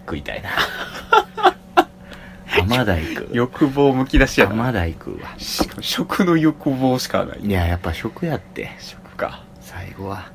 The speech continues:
Speaker 2: まあでもね。
Speaker 1: 何したいって。
Speaker 2: もうさ、もう考えたんやけど、
Speaker 1: うん。
Speaker 2: ほぼ同じような感じ。
Speaker 1: せやろ。食いたいもん食いたいんや。
Speaker 2: そう。とりあえず食いたいもん食いたい。
Speaker 1: うん。で、なんか、何かしら、やっ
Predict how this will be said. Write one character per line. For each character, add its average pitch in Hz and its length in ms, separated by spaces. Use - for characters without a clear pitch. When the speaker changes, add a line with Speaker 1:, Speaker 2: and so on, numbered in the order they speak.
Speaker 2:
ま 98 80
あ 98 40
で 107 80
も 98 140
ね。 98 40
Speaker 1:
何 98 80
し - 40
た 143 100
い 131 40
っ - 20
て。 - 320
Speaker 2:
も 107 80
う 107 40
さ、 165 140
も 107 100
う - 20
考 151 140
え 139 80
た - 80
ん - 40
や - 60
け 117 100
ど、 78 100
Speaker 1:
う 95 100
ん。 85 220
Speaker 2:
ほ - 200
ぼ 120 220
同 107 140
じ 110 100
よ 113 80
う - 20
な 104 100
感 - 80
じ。 - 40
Speaker 1:
せ - 200
や 98 100
ろ。 87 220
食 214 140
い 226 60
た 226 160
い 190 40
も 131 80
ん 104 40
食 101 180
い 123 40
た 139 140
い 95 60
ん - 20
や。 67 120
Speaker 2:
そ - 20
う。 - 80
と 190 140
り 220 120
あ 208 40
え 190 40
ず 165 120
食 127 180
い 120 40
た 120 120
い 113 40
も 101 120
ん - 20
食 101 120
い 98 60
た - 120
い。 - 20
Speaker 1:
う 98 140
ん。 90 260
で、 180 80
な 208 140
ん 233 40
か、 208 160
何 214 360
か 233 180
し 233 200
ら、 233 240
や 208 100
っ 196 40